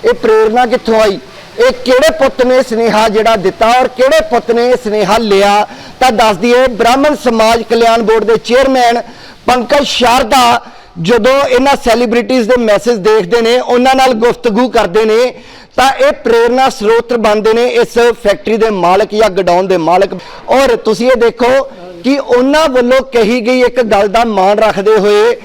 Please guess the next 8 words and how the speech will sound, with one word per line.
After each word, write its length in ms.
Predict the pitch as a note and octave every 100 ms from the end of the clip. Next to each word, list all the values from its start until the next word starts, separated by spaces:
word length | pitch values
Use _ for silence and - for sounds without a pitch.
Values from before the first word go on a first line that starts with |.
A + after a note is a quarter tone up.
| - - - -
ਪੰਕਜ 340 | A3 G#3 C#4
ਸ਼ਾਰਦਾ 400 | - B3+ B3 C4+
ਇੱਥੇ 260 | C4+ B3+ A#3+
ਆਪ 320 | G#3 G#3+ A3+
ਤਰਪਾਲਾਂ 520 | A3+ A#3+ A3 G#3+ A#3
ਇਕੱਠੀਆਂ 480 | A#3+ A#3+ A3+ G3+ A3+
ਕਰਵਾ 480 | - G#3+ F#3+ F#3+ G3
ਕੇ 160 | -